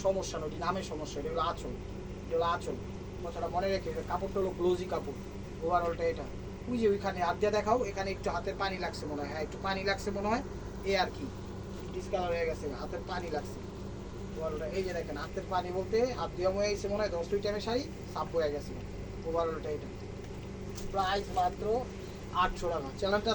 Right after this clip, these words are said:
সাবস্ক্রাইব করেন, লাইক করেন, শেয়ার করেন, পেজটা ফলো দিয়ে রাখেন। ঢাকার ভিতর ডেলিভারি চার্জ একশো টাকা, ঢাকার বাইরে একশো পঞ্চাশ টাকা। যারা, যারা সরাসরি ভিজিট করতে চান, আমাদের শোরুমে চলে আসুন, ঢাকা মালিবাগ মৌচাক মার্কেট,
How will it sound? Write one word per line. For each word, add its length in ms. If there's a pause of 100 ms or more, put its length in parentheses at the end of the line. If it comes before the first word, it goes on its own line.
সাবস্ক্রাইব 400
করেন, 160 (100)
লাইক 160 (120)
করেন, 240
শেয়ার 260
করেন, 160 (100)
পেজটা 340
ফলো 200
দিয়ে 160
রাখেন। 280 (540)
ঢাকার 300
ভিতর 240
ডেলিভারি 340
চার্জ 220
একশো 220
টাকা, 200
ঢাকার 240
বাইরে 180
একশো 200
পঞ্চাশ 320
টাকা। 140 (500)
যারা, 220
যারা 160 (100)
সরাসরি 380
ভিজিট 280
করতে 220
চান, 180
আমাদের 260
শোরুমে 240 (100)
চলে 200
আসুন, 160 (140)
ঢাকা 260 (140)
মালিবাগ 380 (500)
মৌচাক 380
মার্কেট, 340